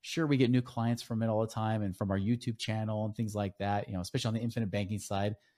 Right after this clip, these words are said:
people are searching that like crazy and they keep finding me, you know? So that's always cool. Um, but ultimately, like, it's really about,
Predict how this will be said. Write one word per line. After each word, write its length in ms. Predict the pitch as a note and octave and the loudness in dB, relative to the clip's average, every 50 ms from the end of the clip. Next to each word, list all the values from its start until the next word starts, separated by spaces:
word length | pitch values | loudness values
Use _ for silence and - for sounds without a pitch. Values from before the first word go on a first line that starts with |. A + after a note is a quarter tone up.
| _ _ - | _ _ 0
people 200 | - C3+ C3 B2 | 0 0 2 2
are 60 | G#2+ | 0
searching 320 | G2+ - - A#2 - - A2+ | 0 0 -2 -2 -2 0 0
that 120 | A2+ G2+ | 0 0
like 140 | G2+ G#2 - | 0 -2 -4
crazy 360 | - - B2+ B2 B2 G#2+ G#2 | -2 0 2 2 2 2 2
and 80 | G2 G2+ | 0 -2
they 40 | G2+ | -2
keep 180 | - A#2+ - - | -4 -6 -8 -6
finding 320 | - G#2+ G#2+ A2 G#2+ G#2+ | -4 -2 0 0 0 2
me, 220 | A#2+ B2+ G2 D#2+ F#2 | 0 0 0 -2 -4
you 80 | F#2+ F2 | -6 -4
know? 160 | E2+ F2+ G2 | -4 -2 -4
So 340 | G#2+ - - G2+ F#2 F2+ - _ _ _ _ _ _ _ - | -4 -2 0 0 0 0 -2 _ _ _ _ _ _ _ -4
that's 160 | - C3+ - | -4 -2 0
always 180 | A3 A3+ G#3 - | 2 0 0 0
cool. 440 | - - A2 F#2+ G#2 C#3 D3 - _ _ _ _ _ _ _ - | -2 -2 0 2 2 0 0 -4 _ _ _ _ _ _ _ 0
Um, 400 | A2 A2+ A2+ G#2+ G2+ G#2 A2 - _ - C3+ | 2 2 4 2 0 -2 -4 -10 _ -8 0
but 200 | D3+ D#3 - - | 2 2 2 4
ultimately, 360 | D#3+ F#3 F#3 - - D#3+ B2 | 2 0 0 0 -2 -2 0
like, 200 | G#2+ G#2+ G2 - | 2 0 0 0
it's 160 | A2 - - | -2 -2 -2
really 160 | C3+ D#3+ E3+ C#3 | 0 2 2 2
about, 340 | G2+ G2+ G#2 G2+ G2 - | 2 2 2 2 2 0